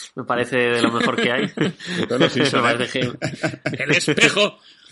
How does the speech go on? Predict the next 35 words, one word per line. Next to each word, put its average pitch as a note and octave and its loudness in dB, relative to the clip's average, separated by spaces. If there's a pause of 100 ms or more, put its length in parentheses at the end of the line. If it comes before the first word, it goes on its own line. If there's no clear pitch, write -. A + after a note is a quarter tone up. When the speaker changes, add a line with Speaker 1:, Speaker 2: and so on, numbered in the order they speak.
Speaker 1:
<laughs> - -4
Me C#3 0
parece B2 0
muy, A#2 0
muy, A#2 0
muy, A2+ -2
muy A2 -2
guay. A2 -2 (460)
Y B2 0
es A#2 -2
una B2 0
peli B2 0
a A#2 2
la A2 0
que - 0
le G#2+ 0
tengo A2 0
también G#2+ -2
mucho G#2 -6
cariño. A2 -6 (880)
Luego, B2+ 0
entramos B2+ -2
en C3+ 0
el B2 -4
top B2+ 0
cinco, G#2+ -4 (640)
eh, A2+ 0
de G#2+ 0
Batman, D3+ 0 (360)
esta G#2+ -2
última G#2+ -2
peli G#2+ 0
de G#2 2
Robert G#2 -2
Pattinson. C3 -4